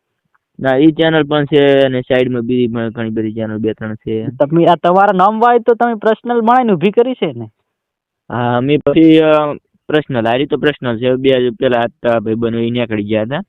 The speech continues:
Speaker 2: હમ.
Speaker 1: એક જય ગોગા ઓફિશિયલમાં કામ કરતા, પણ ઈ પછી નીકળી ગયા.
Speaker 2: એવું એમ ને?
Speaker 1: હમ.
Speaker 2: તમે પહેલો જ તમારો આમ સક્સેસ તમે ક્યાંથી છે એમ? તો પહેલો જ એટલે મતલબ તમારો વીડિયો કેટલાય ગયો હતો એમ?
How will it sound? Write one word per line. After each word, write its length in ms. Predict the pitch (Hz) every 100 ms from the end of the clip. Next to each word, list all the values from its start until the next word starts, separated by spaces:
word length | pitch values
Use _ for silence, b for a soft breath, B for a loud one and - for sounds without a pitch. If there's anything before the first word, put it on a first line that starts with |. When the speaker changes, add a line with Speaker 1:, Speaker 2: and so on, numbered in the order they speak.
| _ 135
Speaker 2:
હમ. 120 | 123
Speaker 1:
એક 100 | 127
જય 200 | 113 131
ગોગા 260 | 131 127 123
ઓફિશિયલમાં 500 | 123 - 127 117 113
કામ 200 | 123 117
કરતા, 300 | 131 131 131
પણ 220 | 113 117
ઈ 60 | 110
પછી 260 | 120 127
નીકળી 340 | 120 113 104 104
ગયા. 500 | - _ _ - 127
Speaker 2:
એવું 180 | 120
એમ 140 | 135 139
ને? 120 | 120 - b b b -
Speaker 1:
હમ. 200 | 123 104
Speaker 2:
તમે 200 | 123 202
પહેલો 380 | 185 175 202 226
જ 80 | 208
તમારો 260 | 214 208 208
આમ 80 | 185
સક્સેસ 420 | - 175 - 185 -
તમે 180 | 190 175
ક્યાંથી 340 | 170 147 131
છે 120 | 110 120
એમ? 220 | 117 107
તો 220 | _ 131
પહેલો 340 | 135 165 180
જ 20 | 175
એટલે 200 | 175 170
મતલબ 300 | 175 180 165
તમારો 320 | 175 175 151
વીડિયો 280 | 147 180 170
કેટલાય 400 | 180 175 156 123
ગયો 180 | 123 117
હતો 160 | 117
એમ? 120 | 117